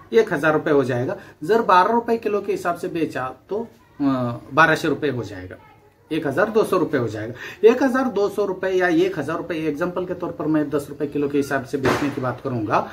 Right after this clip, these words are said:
तो दस रुपए के किलो के हिसाब से उस एजेंट ने बेचा, तो एक क्विंटल का एक हजार रुपए उसने दिया, दस क्विंटल का दस हजार हो जाएगा। मैंने बहुत कम rate लेके चल रहा हूँ, ठीक है। उसका दस, एक हजार रुपए का पीछे उसका बीस रुपए होता है, दस क्विंटल का उसका हो गया दो सौ रुपए,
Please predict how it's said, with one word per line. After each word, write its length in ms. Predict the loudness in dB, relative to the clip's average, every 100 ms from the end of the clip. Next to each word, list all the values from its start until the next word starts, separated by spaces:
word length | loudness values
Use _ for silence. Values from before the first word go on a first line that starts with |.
| -16 0
तो 100 | 2
दस 220 | 2 0
रुपए 220 | -2 -2 0
के 120 | 0
किलो 260 | 0 -2
के 80 | 0
हिसाब 240 | -2 -2 -2
से 120 | -2
उस 220 | -2 2
एजेंट 380 | 2 4 0 2
ने 140 | 0
बेचा, 340 | 2 0 0 -8
तो 140 | -4
एक 300 | 2 4 4
क्विंटल 360 | -2 -2 -2 -4
का 120 | -2
एक 320 | -2 -2 -6
हजार 200 | -10 -10
रुपए 180 | -6 -6
उसने 280 | -4 -4 -2
दिया, 340 | -2 -2 -4 -8 -12 2
दस 240 | 2 2
क्विंटल 340 | 0 2 2 -2
का 140 | -6
दस 320 | -6 -4 -4 -6
हजार 240 | -6 -4
हो 120 | -2
जाएगा। 400 | -4 -8 -10 -12 -16 -20 _ -10
मैंने 220 | -6 -4
बहुत 280 | -2 -4 -2
कम 160 | 0 2
rate 180 | 2
लेके 180 | -2 -8
चल 120 | -10
रहा 120 | -10 -10
हूँ, 100 | -4
ठीक 180 | -2
है। 100 | -2 -4 -10 -14 -6
उसका 320 | -6 -2 2 4
दस, 380 | 4 2 2 4
एक 260 | 4 4
हजार 240 | -2 -2 -2
रुपए 220 | -2 -2
का 120 | -4
पीछे 260 | -6 -6 -6
उसका 240 | -8 -6
बीस 320 | -2 0 0
रुपए 180 | -2 -4
होता 280 | -4 -2 -4
है, 140 | -4
दस 180 | -4 -4 0
क्विंटल 300 | -2 -2 -6
का 120 | -6
उसका 220 | -8 -6
हो 100 | -6
गया 120 | -6
दो 200 | 0 0
सौ 180 | 0 -6
रुपए, 280 | -10 -16